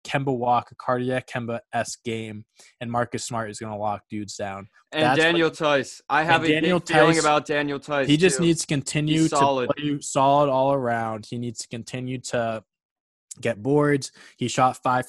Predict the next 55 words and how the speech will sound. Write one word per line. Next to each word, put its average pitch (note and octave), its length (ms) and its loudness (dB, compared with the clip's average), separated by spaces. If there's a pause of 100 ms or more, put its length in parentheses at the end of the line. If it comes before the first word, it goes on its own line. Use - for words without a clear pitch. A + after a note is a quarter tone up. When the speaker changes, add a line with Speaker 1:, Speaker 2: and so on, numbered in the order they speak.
(100)
Speaker 1:
five C#3 260 0
last C#3 320 0
game. C3+ 360 -4
Keep C3+ 200 -6
shooting C3+ 380 -2
efficiently. C3+ 680 -4 (300)
Uh, A2+ 160 0
Robert B2+ 360 4
Williams, C3 480 2
I A#2+ 60 0
want B2 260 -2
to - 40 -8
see - 160 -6
him B2+ 200 -6
make B2+ 180 -4
an A#2+ 100 -2
impact A#2+ 520 -2
off A2+ 180 -4
the A2 60 -14
bench A2 320 -8
as G#2+ 100 -10
well. G#2+ 360 -6 (280)
Um, A2 220 -4
I, B2+ 180 0
I C3 140 2
think C3+ 340 -4
that A#2+ 180 -4
this A#2+ 180 -6
game B2 340 -4
can A#2 100 -12
go A2 160 -4
very A2 300 -4
well G#2+ 400 -4 (240)
for B2 100 -6
Boston. A2 640 -2 (360)
Um, G#2 260 -4
it A2 80 -6
could G#2 160 -8
go G#2+ 80 -6
very G#2 180 -8
well G#2 140 -8
for A2+ 140 -16
Toronto A#2+ 480 -4
as A2+ 100 -8
well. D3+ 320 2 (220)
But B2+ 100 0
I B2 80 4
think C3 320 -2
that B2 240 2
the A#2+ 80 -6
position B2 540 -6
Boston A2+ 420 -2
is G#2+ 160 -10
in, A2 220 -8
knowing A#2 420 -4